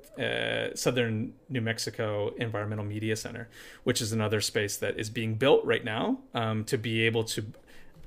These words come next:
again, bring more people into the room to have this conversation. It can't just be visual storytellers in the room, right? Visual storytellers need access to good data that scientists are generating.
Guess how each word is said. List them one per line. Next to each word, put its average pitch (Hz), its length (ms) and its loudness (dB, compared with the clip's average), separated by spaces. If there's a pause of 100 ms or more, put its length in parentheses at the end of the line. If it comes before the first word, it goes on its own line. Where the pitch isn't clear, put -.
(240)
again, 131 260 4
bring 165 400 4
more 147 160 6
people 139 380 -2
into 117 140 2
the 107 80 0
room 107 200 -2
to 104 80 -2
have 101 160 -4
this 101 140 -8
conversation. 101 500 -6
It 139 140 -2
can't 185 240 2
just 156 120 -6
be 139 100 0
visual 120 260 2
storytellers 110 500 0
in 101 60 -8
the 101 100 -6
room, 104 220 -6
right? 110 160 -6
Visual 143 240 2
storytellers 120 520 2
need 113 200 -2
access 113 380 -6
to 120 120 -6
good 107 340 -4 (360)
data 110 340 -2 (140)
that 101 240 -8 (280)
scientists 113 440 -2
are 101 60 -4
generating. 104 480 -8